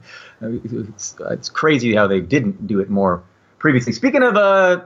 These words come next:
beat writer speak or, uh, coach speak, I'm not sure wh-, which one this came from, but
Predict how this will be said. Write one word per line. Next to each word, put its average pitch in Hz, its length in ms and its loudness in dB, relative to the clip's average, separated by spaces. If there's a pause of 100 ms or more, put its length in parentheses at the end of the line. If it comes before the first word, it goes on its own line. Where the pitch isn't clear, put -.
beat 196 180 0
writer 160 260 0
speak 175 400 -6
or, 123 260 -2
uh, 117 280 4
coach 147 240 0
speak, 135 260 -4
I'm 131 80 0
not 120 160 2
sure 123 200 0
wh-, 123 120 -8
which 127 220 -4
one 127 160 2
this 117 140 -2
came 135 240 -4
from, 110 280 2
but 107 300 0